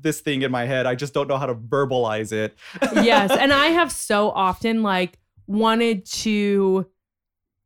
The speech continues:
Speaker 2: I love looking smart. And that gets me in so much trouble because I just say things like I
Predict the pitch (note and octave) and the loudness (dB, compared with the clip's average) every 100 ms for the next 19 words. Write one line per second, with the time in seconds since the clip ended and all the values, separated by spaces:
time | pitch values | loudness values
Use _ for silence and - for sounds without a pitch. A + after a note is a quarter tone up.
0 | - A3 B3 B3+ C#4 - G3+ G3+ G3+ G3 | -2 2 4 4 2 0 -2 2 2 2
1 | G3+ F#3 F3 E3+ - E3 D3+ - _ _ | -4 -4 -4 -6 -4 -6 -6 -10 _ _
2 | - G#3+ A#3 A3+ B3+ - B3 G#3 G3 - | -4 2 2 2 -2 0 0 0 -4 -2
3 | G#3 F#3+ F3+ - - F3+ E3 D#3 - - | -2 0 -2 -6 -6 -6 -4 -6 -6 -6
4 | A3 B3+ A#3 G#3 A#3+ - - A3 A3 A3 | -2 0 0 0 -4 -4 -4 -2 -2 -2
5 | G#3+ F#3 F#3 F#3 F3 E3+ | -4 -4 -8 -6 -4 -4